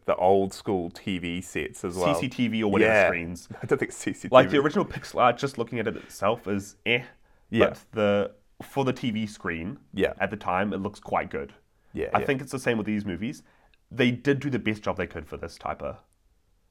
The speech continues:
Speaker 2: uh, for the black and white style and bad graphics.
Speaker 1: Yeah, I mean, well, it's commonly said that horror movies are best when you watch them in, like, bad quality on an old T V.
Speaker 2: Not this movie.
Speaker 1: <laughs>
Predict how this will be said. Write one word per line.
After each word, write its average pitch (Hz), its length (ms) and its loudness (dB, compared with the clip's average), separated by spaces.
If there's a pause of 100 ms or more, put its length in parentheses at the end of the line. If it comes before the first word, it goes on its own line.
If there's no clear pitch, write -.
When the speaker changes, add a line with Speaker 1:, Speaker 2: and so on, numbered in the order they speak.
(600)
Speaker 2:
uh, 95 140 4
for - 140 -12
the 87 120 -2
black 82 220 -4
and 82 100 -10
white 78 140 -8
style 73 420 -8
and 78 80 -14
bad 69 200 -10
graphics. - 500 -18
Speaker 1:
Yeah, 120 260 4
I 104 40 2
mean, 131 260 2 (520)
well, 127 140 4
it's - 100 -2
commonly 113 340 2
said 101 320 0
that 85 380 0
horror 98 300 4
movies 85 280 -4
are 76 60 -4
best 73 400 -8
when 80 120 -6
you 78 80 -6
watch - 260 -6
them 78 140 -4
in, 76 80 -8
like, 71 280 -8
bad 73 280 -4
quality 69 480 -4
on 67 160 -14
an 67 140 -12
old 73 260 -8
T 69 200 -12
V. 69 440 -14
Speaker 2:
Not 95 140 -6
this - 140 -16
movie. 78 220 -12 (380)
Speaker 1:
<laughs> 185 260 0